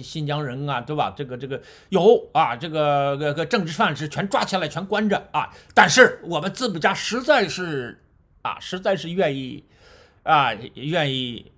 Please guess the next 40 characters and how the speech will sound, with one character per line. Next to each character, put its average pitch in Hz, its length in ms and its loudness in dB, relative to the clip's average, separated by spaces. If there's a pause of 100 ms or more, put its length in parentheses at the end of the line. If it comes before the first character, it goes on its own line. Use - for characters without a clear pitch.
(140)
利 185 280 2
用 147 220 -4
中 170 200 -2
国 135 120 -2
的 135 120 -4
人 127 240 -6
口 123 180 -10
红 117 280 -12
利 170 260 -10
啊。 - 200 -20
中 208 140 -4
国 190 100 -6
有 156 120 -6
大 - 320 -12
量 151 180 -6
的 123 100 -6
廉 120 220 -10
价 117 140 -8
劳 117 140 -10
动 123 200 -10
力， 127 180 -10 (520)
廉 175 360 -2
价 208 220 -6
的 131 100 -8
原 135 240 -6
材 143 200 -14
料 127 280 -8 (180)
啊， 151 240 -2
有 151 240 -10
大 156 420 -8
片 180 320 -6
的 135 100 -8
河 139 240 -10
山 147 280 -6
等 131 260 -6
着 180 80 -4
你 151 140 -2
去 110 120 -10
污 151 220 -4
染 131 260 -6